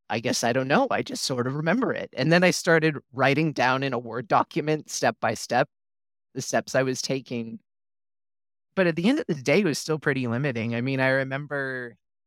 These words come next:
talking to my boss. He asked me to do something.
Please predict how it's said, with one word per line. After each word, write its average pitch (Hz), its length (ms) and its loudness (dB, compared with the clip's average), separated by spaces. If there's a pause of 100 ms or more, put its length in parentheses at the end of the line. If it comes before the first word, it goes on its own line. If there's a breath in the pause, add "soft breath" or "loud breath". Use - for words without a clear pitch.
(240)
talking 123 400 2
to 120 120 -10
my 113 140 0
boss. 113 400 2
He 117 100 -4
asked 107 240 0
me 113 100 -8
to 95 80 -12
do - 220 -16
something. - 480 -16